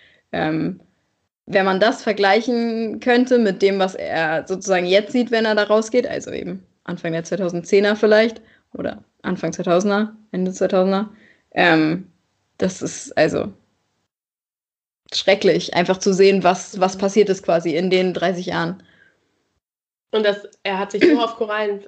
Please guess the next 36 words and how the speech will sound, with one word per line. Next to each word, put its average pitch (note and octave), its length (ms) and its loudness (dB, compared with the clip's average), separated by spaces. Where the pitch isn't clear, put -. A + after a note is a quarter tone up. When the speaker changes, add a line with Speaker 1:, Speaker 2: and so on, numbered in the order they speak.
Speaker 2:
also F#3 400 -6
Speaker 1:
Ja, A#3 220 6
Speaker 2:
sein G3+ 140 2
Speaker 1:
ja, G3 60 -2
Speaker 2:
Thema, G3 320 -6
ne? G3 100 -4
Speaker 1:
ja, G3 80 0
Speaker 2:
Stell G#3 120 -6
Speaker 1:
ja. G3+ 60 -2
Speaker 2:
mal G3+ 60 -6
vor, G#3 260 -8
wie G3 80 -2
dir F#3+ 120 -10
das G3 180 -8
das G3+ 180 -10
Herz A3 220 -8
brechen F#3 400 -8
Speaker 1:
Ja, A3 100 4
Speaker 2:
muss. - 160 -10
Speaker 1:
ja. - 140 -8
Speaker 2:
Da F#3+ 140 -2
lebst G3 280 0
du G3+ 40 0
dein G3 160 4
ganzes G3 340 -2
Leben G3 260 2
dafür G3 400 2
und G3 340 -2
es F#3 160 -8
stirbt G#3+ 280 -2
dir F#3+ 80 4
so F#3+ 140 2
unter G3+ 180 -2
die G#3 100 -2
Hände G3+ 240 0
weg. F3 280 -4